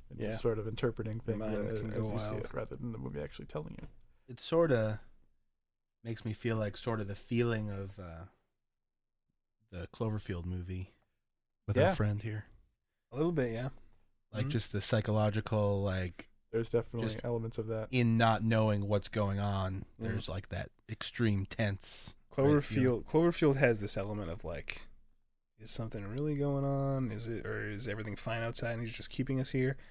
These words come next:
Speaker 2: Or this is just, it's definitely, like, stuff's really
Speaker 3: Mm.
Speaker 2: messed up out there.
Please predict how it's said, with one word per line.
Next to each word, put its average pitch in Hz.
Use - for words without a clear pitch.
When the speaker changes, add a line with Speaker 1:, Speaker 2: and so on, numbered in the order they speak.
Speaker 2:
Or 107
this 104
is 95
just, -
it's -
definitely, 90
like, 78
stuff's 107
really 95
Speaker 3:
Mm. 85
Speaker 2:
messed 87
up -
out 76
there. 85